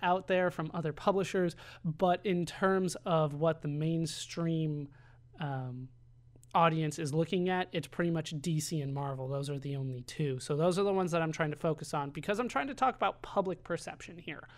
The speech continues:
instead of just for you as a fan, somebody that's already involved in the superheroes. So that's D C.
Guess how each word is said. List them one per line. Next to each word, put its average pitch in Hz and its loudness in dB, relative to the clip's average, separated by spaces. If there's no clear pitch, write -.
instead 180 2
of 160 2
just 156 -2
for 165 2
you 160 2
as 151 0
a 151 -6
fan, 151 -4
somebody 160 0
that's 151 -2
already 151 2
involved 151 2
in 156 0
the 139 -2
superheroes. 139 -8
So 233 8
that's 254 6
D 226 0
C. 175 -2